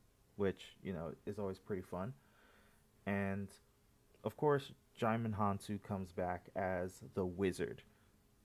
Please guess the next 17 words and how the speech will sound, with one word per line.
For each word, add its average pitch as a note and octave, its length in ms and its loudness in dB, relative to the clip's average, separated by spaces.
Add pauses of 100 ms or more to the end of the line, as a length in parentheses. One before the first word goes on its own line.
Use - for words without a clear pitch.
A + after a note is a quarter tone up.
(100)
And F#2+ 180 0
they E2+ 240 4 (180)
definitely A2+ 480 4
shortened G#2+ 380 0
his G#2+ 180 -2
name F#2 400 0 (380)
since - 560 0 (420)
he - 320 -4
is C#3 300 6
Shazam. G2+ 800 2 (800)
They G#2+ 160 6
simply B2+ 360 0
call A2+ 320 8
him A#2 160 0
the G#2+ 100 4
Wizard G2 600 2
because F#2 680 4